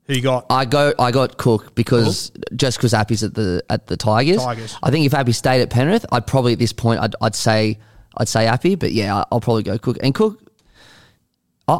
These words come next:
Speaker 2: I thought he was pretty underrated the back half of this year. I, I thought
Speaker 1: Mm.
Speaker 2: he did, he did a really good job.
Speaker 1: Is there a world where Reece Robson brains it for the Cowboys and he could get picked for game one? Or do you
Speaker 2: Yep.
Speaker 1: just think the, the incumbency will get Cookie in?
Speaker 2: No,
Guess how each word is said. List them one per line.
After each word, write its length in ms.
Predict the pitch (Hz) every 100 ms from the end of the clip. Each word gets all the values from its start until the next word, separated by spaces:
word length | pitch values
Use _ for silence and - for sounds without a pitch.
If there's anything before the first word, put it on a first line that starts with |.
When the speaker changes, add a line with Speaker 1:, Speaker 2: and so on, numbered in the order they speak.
| -
Speaker 2:
I 140 | 185
thought 200 | - 220
he 80 | 156
was 120 | 113
pretty 240 | - 123 113
underrated 480 | 110 98 92 98
the 60 | 92
back 180 | - -
half 180 | 82 120
of 60 |
this 200 | - -
year. 180 | 90 98
I, 60 | 117
I 20 |
thought 200 | - 117
Speaker 1:
Mm. 180 | 113 107
Speaker 2:
he 60 |
did, 240 | 107 92 -
he 120 | - 117
did 120 | 101
a 40 |
really 200 | 90 80
good 120 | 71
job. 220 | 65 62 - - - - - - - -
Speaker 1:
Is 100 | -
there 100 | 135
a 60 | 170
world 300 | 156 160 156
where 120 | 156
Reece 280 | 147 151 -
Robson 320 | 156 139 151
brains 340 | 127 135 147 143
it 60 |
for 80 | 151
the 80 | 135
Cowboys 480 | 139 143 139 143 135
and 100 | 127
he 200 | - 156
could 140 | 151
get 180 | 147 135
picked 160 | 151 -
for 80 |
game 200 | 151 143
one? 140 | 143 185
Or 160 | 165
do 100 | 156 139
you 60 |
Speaker 2:
Yep. 100 | 131
Speaker 1:
just 120 | 135 -
think 260 | 147 135
the, 180 | 123 135
the 140 | 131 131
incumbency 500 | 120 139 123 - 127
will 160 | 123
get 240 | 120 127 -
Cookie 340 | 139 135 120
in? 120 | 120 117 _ -
Speaker 2:
No, 200 | 165